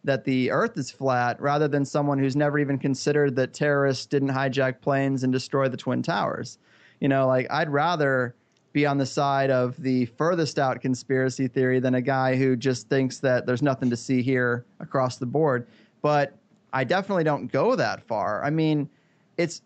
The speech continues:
it's interesting because every time I go out to, uh, Sunset Cliffs and Ocean Beach and look out at the ocean, I always think, you know, "I see zero curvature here." And when I took these flights to Armenia and to,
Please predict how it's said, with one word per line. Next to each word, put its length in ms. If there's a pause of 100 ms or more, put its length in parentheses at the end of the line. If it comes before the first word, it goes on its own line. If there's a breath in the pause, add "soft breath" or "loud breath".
it's 240
interesting 560
because 300
every 320
time 340
I 100
go 220
out 380
to, 600 (380 soft breath)
uh, 380
Sunset 540
Cliffs 420
and 100
Ocean 380
Beach 380
and 120
look 200
out 180
at 100
the 160
ocean, 480
I 300
always 540
think, 360
you 80
know, 200
"I 160
see 200
zero 380
curvature 580
here." 320 (220 loud breath)
And 540
when 200
I 120
took 300
these 200
flights 680 (240)
to 640
Armenia 800
and 380
to, 440